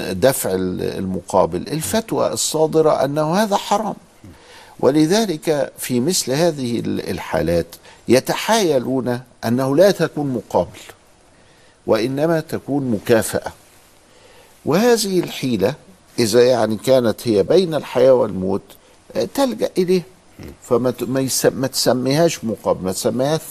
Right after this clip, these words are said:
ثمن، وإنما تكون بتتولى علاج هذا الشخص الذي تبرع بكليته.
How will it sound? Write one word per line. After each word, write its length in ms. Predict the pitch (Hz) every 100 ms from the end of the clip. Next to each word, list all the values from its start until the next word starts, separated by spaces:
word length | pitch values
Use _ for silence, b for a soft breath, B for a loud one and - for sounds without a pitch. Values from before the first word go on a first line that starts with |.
| -
ثمن، 320 | - 104 85 - B B B
وإنما 540 | - 107 151 139 107 98
تكون 500 | - - - 143 139 b b b _
بتتولى 1120 | 117 147 170 180 180 190 175 131 107 95 90 82 _ b b b b -
علاج 480 | 104 123 135 110
هذا 260 | 104 117 98
الشخص 400 | 92 - 110 -
الذي 340 | 98 92 98
تبرع 640 | 92 90 101 113 104 92 101 b b b _ -
بكليته. 800 | 98 98 - 95 85 82 -